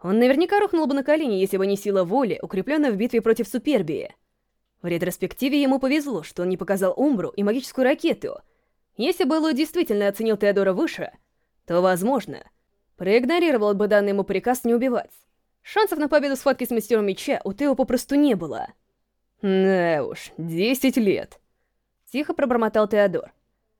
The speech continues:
"Десять лет. Это было как много, так и мало". После этого он будет приговорён к смерти одним из мастеров меча. Кто угодно почувствовал бы страх, услышав это.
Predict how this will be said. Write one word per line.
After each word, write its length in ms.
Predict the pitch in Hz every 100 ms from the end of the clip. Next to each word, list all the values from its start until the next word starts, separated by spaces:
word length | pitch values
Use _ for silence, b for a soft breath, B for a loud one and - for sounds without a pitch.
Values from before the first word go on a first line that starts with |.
| _ -
"Десять 460 | 170 330 330 277
лет. 280 | 220 147 - - _ _ _ _ -
Это 280 | 254 311 302
было 200 | 294 254
как 160 | 226
много, 320 | 233 302 285
так 180 | 302 294
и 60 | 320
мало". 420 | 330 214 151 - _ _ _ _ -
После 300 | 240 320 440
этого 180 | 339
он 100 | 311
будет 140 | 294 302
приговорён 460 | 262 226 233 233
к 60 | 214
смерти 680 | - 320 349 - - 151 -
одним 280 | 202 202 381
из 80 | 277
мастеров 340 | 285 - 269
меча. 440 | 262 262 - - - _ _ _ _ _
Кто 320 | - - 202 262
угодно 280 | 277 202
почувствовал 480 | 190 180 294 - 254
бы 100 | 240
страх, 300 | 262 285 208
услышав 380 | 180 202 202 202
это. 380 | 202 - -